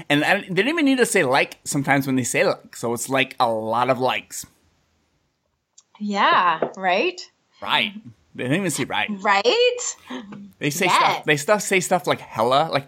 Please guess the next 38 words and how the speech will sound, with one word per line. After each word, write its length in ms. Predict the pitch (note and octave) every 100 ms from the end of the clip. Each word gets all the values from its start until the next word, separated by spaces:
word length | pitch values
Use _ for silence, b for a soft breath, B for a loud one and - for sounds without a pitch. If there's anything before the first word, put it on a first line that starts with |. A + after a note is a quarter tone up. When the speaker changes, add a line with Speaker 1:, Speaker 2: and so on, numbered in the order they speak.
| B
Speaker 1:
hella 300 | - G#3+ C#4+ C#4
is 100 | G#3+
not 120 | A3
even 160 | G#3
a 60 | D3
word. 420 | A#2+ C3+ A#2 A#2 B B B
That's 180 | F#3 G3+
like 260 | C4 - -
taking 240 | A#3 A3+
the 60 | G#3
word 160 | F#3+
hell, 640 | C3 D3 D3+ D3+ F#3 A3+ _
like 180 | D3+ C3
hell 300 | D#3 D#3+ C#3+
as 200 | C#3 C3
in, 100 | C3
like, 240 | B2+ A#2 -
hell 320 | C3+ C#3+ D#3
as 100 | C#3+
in, 80 | C#3
like, 420 | C3+ C3+ E3+ C3+
devils 520 | D#3 C#3+ D3 D#3+ F3
and 120 | F3+ D#3
the 80 |
demon 580 | B2+ G#2+ C3 C3 D3 F3+
and, 220 | D3 C3+ A#2 B B B
you 80 | D#3+
know, 120 | C#3+
hell, 280 | A#2 B2+ C3
like, 260 | A#2 - -
hot 300 | C#3 B2+ D3
and 100 | C3
fire 400 | D#3+ B2+ C#3+ C#3
and 80 |
you 120 | A#2 G#2+
burn 240 | C3+ A#2+
to 80 | B2+
death 200 | C#3+